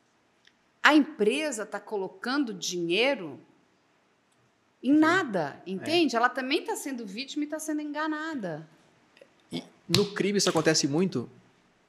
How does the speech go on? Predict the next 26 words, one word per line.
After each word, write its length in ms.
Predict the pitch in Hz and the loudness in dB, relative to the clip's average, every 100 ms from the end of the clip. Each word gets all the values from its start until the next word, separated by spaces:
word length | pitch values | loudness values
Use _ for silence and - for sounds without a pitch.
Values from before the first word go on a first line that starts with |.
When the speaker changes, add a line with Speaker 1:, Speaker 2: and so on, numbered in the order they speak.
| _ _ _ - | _ _ _ 0
Speaker 2:
que 140 | 143 | 4
é, 500 | 131 131 123 - 131 - _ _ _ _ _ | 6 6 4 -2 -12 -20 _ _ _ _ _
eu 80 | 131 | 2
já 60 | 147 | 2
atuei 160 | 151 | 2
num 120 | 156 | 0
caso 320 | 147 135 143 147 | 6 8 8 4
que 80 | |
era 80 | 139 | 0
uma 40 | 139 | 2
pessoa 240 | 139 156 | 2 0
que 80 | - | 0
se, 120 | 165 - - _ _ _ _ _ _ _ _ _ - - - - - - _ _ _ _ _ | -2 -4 -14 _ _ _ _ _ _ _ _ _ -20 -18 -16 -16 -16 -18 _ _ _ _ _
se 140 | - | 0
apresentava 360 | 151 170 175 175 | 2 4 4 2
como 100 | 175 | 2
advogado. 500 | 165 185 156 120 - - - - _ _ _ _ | 2 4 6 6 4 -10 -20 -20 _ _ _ _
Sou 160 | - 156 | -6 -2
advogado, 720 | 147 170 127 170 185 175 170 | 0 2 4 4 4 0 -4
tinha 140 | - | -4
um 40 | 151 | 0
perfil 420 | 151 - 160 196 | 0 2 2 2
de 100 | 156 | 2
dar 100 | 175 | 2
inveja, 360 | 202 135 120 | 4 4 4
assim. 240 | 113 113 | 0 -4